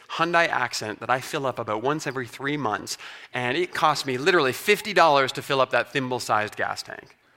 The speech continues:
And yes, I understand, anybody here with a truck is about to storm the stage for complaining about fifty dollars in gas, but the point is, life is expensive. And that kind of inflation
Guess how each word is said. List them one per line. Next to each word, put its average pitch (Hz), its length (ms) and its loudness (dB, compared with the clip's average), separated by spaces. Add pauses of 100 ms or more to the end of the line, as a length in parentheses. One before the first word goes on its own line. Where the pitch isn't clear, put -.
(580)
And 120 80 -2
yes, 135 180 2
I 139 120 6
understand, 117 460 0
anybody 139 360 0
here 139 280 -2
with 120 140 -4
a 113 60 -12
truck 151 340 0
is 117 80 -8
about 113 200 0
to 120 40 -8
storm 143 380 4
the 135 80 0
stage 139 400 4
for 135 100 -6
complaining 127 420 0
about 117 200 2
fifty 131 240 -2
dollars 120 320 8
in 120 100 -2
gas, 139 300 6
but 180 120 0 (300)
the 196 80 2
point 269 240 8
is, 180 160 8
life 175 260 6
is 143 120 -2
expensive. 107 800 -2 (1500)
And 147 80 2
that 180 100 6
kind 202 160 4
of 180 60 6
inflation 165 640 4